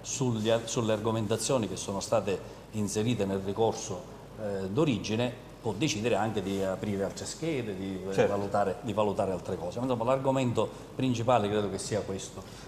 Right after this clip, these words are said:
Speaker 2: Ma e quindi che facciamo? Eh, continuiamo a fare, a battagliare così anche polemicamente per tutto il resto del tempo che rimane?
Speaker 1: No, noi sia-, noi, guardi,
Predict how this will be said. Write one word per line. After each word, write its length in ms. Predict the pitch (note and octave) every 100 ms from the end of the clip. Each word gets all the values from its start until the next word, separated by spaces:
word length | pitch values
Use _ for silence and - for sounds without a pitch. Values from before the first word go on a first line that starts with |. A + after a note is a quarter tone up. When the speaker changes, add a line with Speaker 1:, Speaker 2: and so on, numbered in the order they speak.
| -
Speaker 2:
Ma 140 | B2
e 120 | C3+ B2
quindi 200 | C#3+ C#3
che 80 |
facciamo? 420 | B2+ A#2+ A2+ F#2+ F2
Eh, 1200 | A2+ A2 G#2+ G#2+ G#2+ G#2 G#2 G#2 F#2+ G2 F#2+ F2 - - -
continuiamo 580 | G2 A2 A2+ A2+ G#2
a 40 | G2+
fare, 340 | - G#2 G2+
a 60 | G2
battagliare 540 | G2+ G2+ G#2+ G#2+ G2+
così 180 | G2+ A2
anche 240 | G#2+ G#2+
polemicamente 840 | G2 F#2+ G2 G2+ G2+ A#2+ B2 G2+ G2
per 120 | F#2
tutto 240 | G2 -
il 60 | G2+
resto 180 | G2 G2+
del 100 | F#2+
tempo 320 | A2+ A2 F2+
che 80 | F#2+
rimane? 460 | F#2+ A2+ F#2+ F#2 G#2
Speaker 1:
No, 180 | - A#2
noi 180 | G3 E3+
sia-, 180 | B2 C#3+
noi, 400 | D3+ F3 C#3 A#2 C3+ B2
guardi, 380 | B2 F#2+ G#2